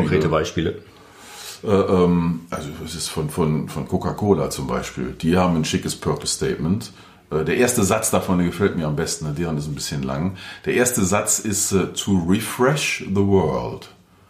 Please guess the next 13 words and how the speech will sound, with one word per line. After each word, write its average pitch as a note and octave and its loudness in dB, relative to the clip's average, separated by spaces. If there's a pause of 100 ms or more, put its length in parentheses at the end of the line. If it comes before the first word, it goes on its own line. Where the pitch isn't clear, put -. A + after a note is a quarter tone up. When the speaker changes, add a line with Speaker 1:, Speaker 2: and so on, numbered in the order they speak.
Speaker 1:
Mhm. F#2+ 4 (160)
Speaker 2:
in F2+ 2
mind, B2+ 2 (440)
body A2 0 (420)
and F2+ 0
spirit." - -4 (500)
Speaker 1:
Mhm. D#2+ 2 (680)
Speaker 2:
Ja, - -8
also E2+ -6
die E2+ -2
Welt B2+ 2
erfrischen, C#3+ 0 (520)
äh, F2+ 2